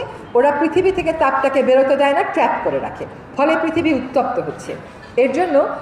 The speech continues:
দুই হাজার পঞ্চাশ সাল নাগাদ অনেক প্রাণ পৃথিবী থেকে, শুধু মানুষের প্রাণ না, জীববৈচিত্র্য হারিয়ে যাবে। এখন আমরাও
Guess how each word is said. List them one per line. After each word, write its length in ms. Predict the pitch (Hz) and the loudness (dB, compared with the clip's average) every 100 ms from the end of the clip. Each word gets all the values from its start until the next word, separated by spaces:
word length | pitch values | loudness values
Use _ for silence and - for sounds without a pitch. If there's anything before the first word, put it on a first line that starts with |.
| - 196 | -10 0
দুই 140 | 277 | 2
হাজার 220 | 302 330 311 | 4 4 4
পঞ্চাশ 420 | 285 262 330 339 - | 4 2 2 0 2
সাল 140 | 311 302 | 2 2
নাগাদ 280 | 294 330 - - - 233 | 2 2 2 -4 -4 0
অনেক 260 | 269 370 - - | 2 2 0 2
প্রাণ 320 | 285 302 277 | 2 4 2
পৃথিবী 320 | 294 285 294 226 | 0 0 0 0
থেকে, 160 | 214 | -2
শুধু 200 | 247 285 | -2 0
মানুষের 480 | 277 269 285 - 240 202 | 2 2 2 2 0 2
প্রাণ 160 | 170 175 | 0 0
না, 60 | |
জীববৈচিত্র্য 720 | 180 262 294 302 302 311 - 262 | 0 2 2 4 2 0 0 0
হারিয়ে 300 | 170 143 139 | 2 -2 -4
যাবে। 200 | 143 - - - - - - - - | -6 -6 -10 -16 -20 -20 -20 -20 -4
এখন 320 | 226 226 339 - - - - - - - | -2 2 2 2 -2 -10 -14 -18 -10 -2
আমরাও 380 | 269 349 359 | 2 4 4